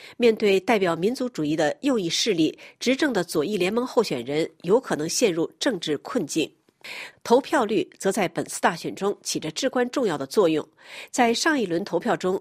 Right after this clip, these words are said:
得票最高的两名候选人，分别是现年五十六岁的马其顿社会民主联盟候选人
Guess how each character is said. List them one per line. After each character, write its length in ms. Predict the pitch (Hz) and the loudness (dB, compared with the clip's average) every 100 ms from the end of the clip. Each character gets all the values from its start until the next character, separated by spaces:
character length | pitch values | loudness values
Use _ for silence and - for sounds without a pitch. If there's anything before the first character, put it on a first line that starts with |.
| _ | _
得 160 | 175 220 | 0 0
票 200 | 277 214 | 2 0
最 220 | - 254 | 0 -2
高 180 | 277 269 | 0 0
的 140 | 208 | 0
两 200 | 143 139 | 0 -6
名 140 | 135 170 | -4 -4
候 200 | - 233 | 0 0
选 180 | 156 120 | 0 -4
人， 240 | 135 165 - - - | -2 -4 -6 -20 -4
分 180 | 302 285 | 0 2
别 160 | 190 | 2
是 260 | 226 208 170 | 4 4 2
现 240 | - 277 | 2 0
年 180 | 214 226 | 2 0
五 140 | 196 | -2
十 140 | - - | -6 0
六 160 | 254 | 0
岁 180 | 196 208 | 2 2
的 180 | 151 - | 2 0
马 220 | - 165 151 | 0 -4 -4
其 160 | - | -4
顿 200 | 240 240 - | 2 2 4
社 240 | - 262 | 2 2
会 220 | 214 208 | 2 0
民 200 | 160 185 | 2 -2
主 160 | 254 139 | -2 -4
联 180 | 143 175 | -2 -2
盟 120 | 180 | -2
候 180 | - 220 | 2 2
选 220 | 160 117 | 2 -6
人 260 | 135 160 | 0 0